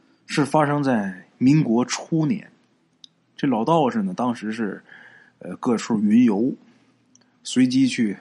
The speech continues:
做功德嘛。话说有这么一天呢，走到中原的一个村子，他是借住在村外的土地庙里边儿，看看周围的这个形势。这老道士觉得啊，这个地方风水很好，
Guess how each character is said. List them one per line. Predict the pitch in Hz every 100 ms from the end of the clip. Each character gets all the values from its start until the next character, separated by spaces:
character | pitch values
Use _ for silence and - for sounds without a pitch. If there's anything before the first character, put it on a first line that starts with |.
| _ -
做 | 139
功 | 110 139 123
德 | 110 123
嘛。 | - _ _ - - - _ _ _ _
话 | - 214
说 | 214
有 | 190
这 | 156
么 | 214
一 |
天 | 160 170
呢， | 151 95 - -
走 | - 117
到 | 139
中 | 139 240 220
原 | 147 190
的 |
一 | 143
个 | 117 110
村 | 117 110
子， | 95 _ _ _ _ _ _ _ _ _
他 | - 180 190
是 | - 247
借 | - 233 190
住 | 165 233 147
在 | 123 104 95 - -
村 | - 180
外 | 190 165
的 | 113
土 | - - 110
地 | 147
庙 | 208 247 180
里 | -
边 | -
儿， | - _ _ _ _ _ _ _ _ _ _ -
看 | - 220
看 | 185 160 143 127 - _
周 | - 196
围 | 190 165
的 | 180
这 | 160
个 | 143
形 | - 123 165
势。 | 160 151 _ _ _ _ - - _ _ _
这 | 123
老 | 120
道 | 135 131
士 | 113
觉 | 101 113
得 | 117 98
啊， | 101
这 | -
个 | 123
地 | 110 113
方 | 107
风 | - 135
水 | 120 104
很 | 107 101
好， | 98 -